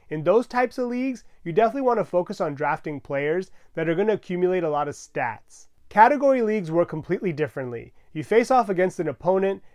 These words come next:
and you guys are battling to win the most amount of categories. The nine categories that are most commonly used are points, three-pointers, assists, rebounds,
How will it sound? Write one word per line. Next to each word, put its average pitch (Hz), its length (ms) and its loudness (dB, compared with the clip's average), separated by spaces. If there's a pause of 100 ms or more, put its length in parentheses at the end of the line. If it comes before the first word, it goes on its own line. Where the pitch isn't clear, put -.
and 165 100 -2
you 214 80 -2
guys 247 220 4
are 233 80 0
battling 170 500 2
to 151 80 -4
win 151 240 -2
the 147 80 -4
most 143 300 -4
amount 143 240 -4
of 127 80 -10
categories. 123 720 -8 (180)
The 147 80 -8
nine 220 280 2
categories 170 580 0
that 147 100 -4
are 131 80 -2
most 143 320 -4
commonly 156 420 -4
used 165 480 -6 (240)
are 131 120 -8
points, 196 600 -2 (140)
three-pointers, 180 840 -2
assists, 180 600 -6 (240)
rebounds, 170 680 -2